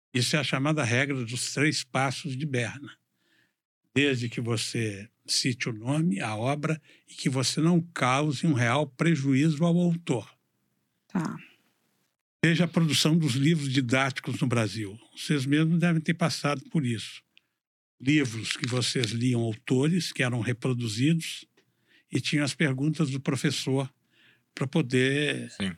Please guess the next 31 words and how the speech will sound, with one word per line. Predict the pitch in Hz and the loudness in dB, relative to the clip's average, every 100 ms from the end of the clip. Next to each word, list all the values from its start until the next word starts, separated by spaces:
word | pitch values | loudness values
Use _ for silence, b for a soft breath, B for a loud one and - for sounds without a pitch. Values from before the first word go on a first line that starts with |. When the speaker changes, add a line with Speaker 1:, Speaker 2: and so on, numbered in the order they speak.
| _ | _
Speaker 3:
sim. | - 131 | 0 2
Speaker 1:
alimentar | 139 151 127 117 120 127 123 b b b b | 4 4 2 0 0 0 0 b b b b
aquele | - - 135 123 | -8 -2 0 0
texto | - 131 123 - - 113 | 0 0 2 -4 -8 -8
dado, | 104 123 135 147 175 - b b b - | 0 2 2 0 -4 -4 b b b 0
e | |
de | 123 | 2
que | 135 | 2
maneira | 139 127 147 | 2 4 2
vocês | 135 160 - | 2 -2 -2
compreenderiam | 143 113 131 127 120 110 123 | -2 0 0 2 2 0 -2
o | |
texto, | 110 - 139 139 - | -2 0 0 0 -2
enfim, | 147 - 117 | -2 -2 -4
o | |
que | - | -6
que | - | -10
vocês | - 117 | -6 -4
achavam. | - 131 135 127 _ B B B | -2 0 0 -4 _ B B B
E | 190 | -2
as | - | 0
perguntas | 180 156 170 175 | 2 2 4 4
vão | 143 147 | 2 2
sendo | 180 160 165 | 2 2 2
conduzidas | 165 160 151 117 139 151 151 - | 4 4 4 4 2 4 2 0
e | 170 | -4
sendo | - 160 | 0 0
levado, | 156 156 127 113 104 B B | 2 2 0 -4 -8 B B
o | 131 | 0
aluno | 127 139 | 2 2
levado. | 143 147 117 - | 2 0 -2 -10